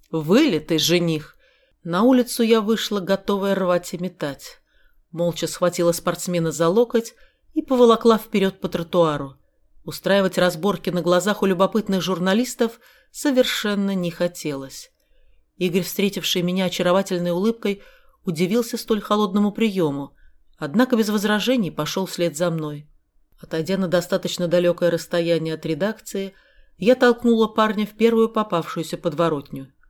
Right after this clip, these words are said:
"Что это?" гневно спросила, указав на букет. "Это тебе", снова улыбнулся Иглицкий, протягивая розы. Я спрятала руки за спину. "Зачем?"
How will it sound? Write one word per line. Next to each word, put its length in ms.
"Что 540
это?" 460
гневно 300
спросила, 480
указав 360
на 80
букет. 420
"Это 300
тебе", 460
снова 300
улыбнулся 520
Иглицкий, 420
протягивая 580
розы. 340
Я 220
спрятала 480
руки 220
за 180
спину. 380
"Зачем?" 680